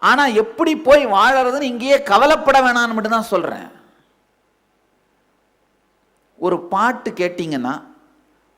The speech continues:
அதுக்கப்புறமா அதை எப்படி வாழறதுன்னு யோசிச்சு உட்காந்துட்டு இருக்கீங்களா? கிடையாதுல்ல.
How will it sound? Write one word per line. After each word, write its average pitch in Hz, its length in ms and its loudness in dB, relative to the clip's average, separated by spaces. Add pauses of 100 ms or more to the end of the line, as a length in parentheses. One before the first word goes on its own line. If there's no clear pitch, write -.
(420)
அதுக்கப்புறமா 233 680 0
அதை 202 180 -2
எப்படி 196 260 -4
வாழறதுன்னு 202 440 -2
யோசிச்சு 196 320 -4
உட்காந்துட்டு 185 320 -6
இருக்கீங்களா? 151 380 -6
கிடையாதுல்ல. 170 400 -4